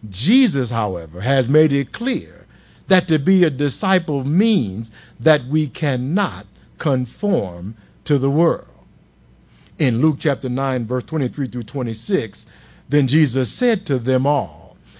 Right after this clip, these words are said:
"If anyone desires to come after me, let him deny himself and take up his cross daily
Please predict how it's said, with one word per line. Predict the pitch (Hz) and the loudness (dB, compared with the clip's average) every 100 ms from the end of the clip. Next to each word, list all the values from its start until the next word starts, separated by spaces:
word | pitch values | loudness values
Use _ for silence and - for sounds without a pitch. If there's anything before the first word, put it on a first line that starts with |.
| - - | -18 0
"If | 156 - | 0 2
anyone | 185 196 175 165 156 143 | 4 4 4 2 0 2
desires | 135 127 113 151 170 185 185 - | 0 -2 -2 -2 0 0 -2 -2
to | 139 | -8
come | - 208 165 | -2 0 0
after | 123 107 - 101 | -2 -6 -8 -8
me, | 90 82 76 78 98 - - - | -8 -10 -14 -14 -18 -20 -20 -4
let | 139 127 | 0 2
him | 139 127 | 2 2
deny | 120 110 117 127 151 175 | 0 0 0 2 4 4
himself | 165 190 196 - 131 82 - - - - - - | 4 4 2 0 -6 -6 -12 -20 -20 -20 -20 -4
and | 143 127 113 | 0 0 -2
take | 170 175 170 | 0 0 2
up | 170 170 | -2 0
his | 165 165 - | -2 -2 -4
cross | - 156 151 147 117 | -2 2 2 0 -4
daily | 113 165 135 78 76 78 | 0 2 2 -2 -14 -18